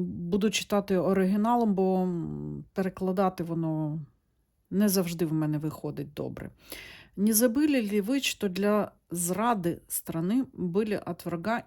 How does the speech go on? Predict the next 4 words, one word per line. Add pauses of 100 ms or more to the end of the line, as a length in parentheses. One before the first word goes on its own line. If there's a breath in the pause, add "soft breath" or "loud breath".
инвестированы
очень
большие
деньги?»